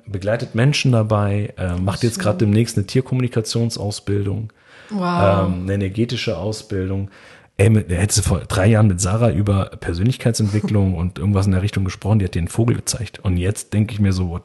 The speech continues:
Speaker 1: was ist denn da los? Und das finde ich so geil, weißt du, weil wenn du das für dich gefunden hast, wo du die Zeit vergisst, wo du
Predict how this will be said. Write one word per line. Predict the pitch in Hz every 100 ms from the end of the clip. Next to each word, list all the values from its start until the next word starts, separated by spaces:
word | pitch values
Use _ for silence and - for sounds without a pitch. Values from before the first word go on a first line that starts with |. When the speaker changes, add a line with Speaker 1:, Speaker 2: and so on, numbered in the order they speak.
| -
Speaker 1:
was | 87 -
ist | 90
denn | 85
da | 80
los? | 101 - -
Und | 104
das | 117
finde | 143 135
ich | 127
so | 113
geil, | - - 123
weißt | 107 -
du, | 113
weil | 107 110 - - - - _ _
wenn | - 107
du | 113
das | 127 139
für | 147
dich | 123 -
gefunden | - - 143 139 131
hast, | 127 107 - -
wo | 104
du | 104
die | 98
Zeit | - 120 127
vergisst, | - 123 120 107 - -
wo | 101
du | 104 101